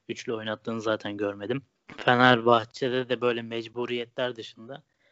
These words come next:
ben oynatacağını düşünmüyorum. Bugün işte o Novak olmayınca benim şöyle de bir fikrim var. Sen dedin, e, Tufan, hani orta sahada bir, e,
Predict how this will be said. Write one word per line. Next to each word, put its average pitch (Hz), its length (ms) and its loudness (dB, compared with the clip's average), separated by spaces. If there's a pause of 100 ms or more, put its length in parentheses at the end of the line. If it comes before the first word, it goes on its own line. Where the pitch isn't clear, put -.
(420)
ben 120 140 -4
oynatacağını 120 680 -6
düşünmüyorum. 113 580 -12 (1080)
Bugün 131 300 4
işte 131 220 0
o 127 260 2
Novak 143 300 2
olmayınca 131 680 -8 (220)
benim 135 300 -12
şöyle 151 280 -2
de 156 80 -4
bir 143 60 -8
fikrim 151 400 -10
var. 107 120 -6
Sen 120 260 -10
dedin, 123 400 -8
e, 113 220 -10
Tufan, 113 400 -6
hani 113 200 -8
orta 110 340 -4
sahada 120 420 -2
bir, 120 180 -2 (440)
e, 107 720 -10